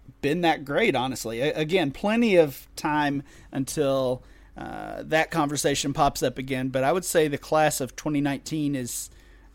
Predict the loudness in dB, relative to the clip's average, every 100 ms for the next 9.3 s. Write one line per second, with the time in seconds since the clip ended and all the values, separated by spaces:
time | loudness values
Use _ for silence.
0 | -18 -16 -14 -8 -4 -4 -4 -6 -2 0
1 | 0 0 0 -2 0 0 -2 -4 -6 -8
2 | -8 -12 -16 -20 -20 -16 -4 -2 -2 -4
3 | -16 -2 4 4 4 0 4 6 6 4
4 | 2 2 2 2 0 0 0 2 2 0
5 | -2 -2 -2 -2 -6 -12 -8 0 4 4
6 | 2 0 2 2 0 -4 -4 -4 -2 0
7 | 0 -4 -6 -4 2 2 2 0 2 0
8 | 0 -4 -2 0 0 -2 -6 -6 -4 -4
9 | -2 -4 -6